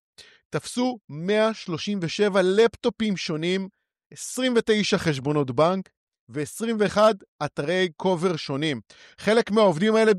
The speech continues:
הגיעו אפילו לנתונים רגישים תחת ה-, אה, הם קוראים לזה אייטאר, שזה International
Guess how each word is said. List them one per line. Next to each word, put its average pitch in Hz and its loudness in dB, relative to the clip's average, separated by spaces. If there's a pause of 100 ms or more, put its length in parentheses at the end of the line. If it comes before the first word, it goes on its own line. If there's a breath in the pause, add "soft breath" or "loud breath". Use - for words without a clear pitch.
(160)
הגיעו 214 0
אפילו 226 0
לנתונים 202 -2
רגישים 202 -4
תחת 202 0
ה-, 180 2 (640 soft breath)
אה, 151 -2 (220)
הם 139 -12
קוראים 160 -8
לזה 202 0 (680)
אייטאר, 160 2
שזה 135 -6
International 190 -2